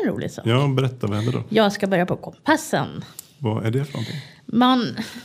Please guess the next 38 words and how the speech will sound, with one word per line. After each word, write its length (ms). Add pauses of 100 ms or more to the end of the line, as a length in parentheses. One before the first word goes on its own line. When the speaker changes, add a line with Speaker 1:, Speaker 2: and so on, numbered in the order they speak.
(160)
Speaker 1:
man 260
utreder 680
vad 140
man 200
orkar 540
och 160
lite 240
sådär. 480 (100)
Speaker 2:
Alltså, 180
det 200
är 20
en, 240 (400)
en 140
verksamhet 440
Speaker 1:
Ja. 260
Speaker 2:
med, 300
eh, 120 (840)
arbetsterapeuter, 1200
tror 220
jag 120
de 80
är. 80
Speaker 1:
Ja. 420
Speaker 2:
Några 280
stycken. 300
Speaker 1:
Ja. 180 (800)
Och, 320
ja, 180 (200)
så 140
det 240
börjar 220
på 160
imorgon, 380
så 100
jag 100
kommer 140
vara 140
ledig 460